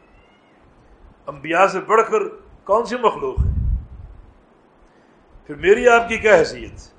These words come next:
اگر ہم شرک کریں گے، اور یہاں شرک کے مقدار کا ذکر نہیں ہے، وہ شرک سوئی کے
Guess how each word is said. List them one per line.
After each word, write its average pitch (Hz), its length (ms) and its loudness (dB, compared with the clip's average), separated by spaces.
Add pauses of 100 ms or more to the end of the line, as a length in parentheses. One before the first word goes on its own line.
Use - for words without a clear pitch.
(920)
اگر 131 160 -8
ہم 175 160 -12 (100)
شرک 160 260 -6
کریں 131 300 -6
گے، 151 100 -14 (1600)
اور 135 80 -18
یہاں 165 140 -6
شرک 180 440 -4
کے 214 100 -6 (240)
مقدار 151 480 6
کا 208 80 4
ذکر 180 280 -2
نہیں 233 240 -10
ہے، 170 100 -20 (1900)
وہ 135 60 -20
شرک 226 440 0 (1500)
سوئی 214 400 0
کے 226 160 8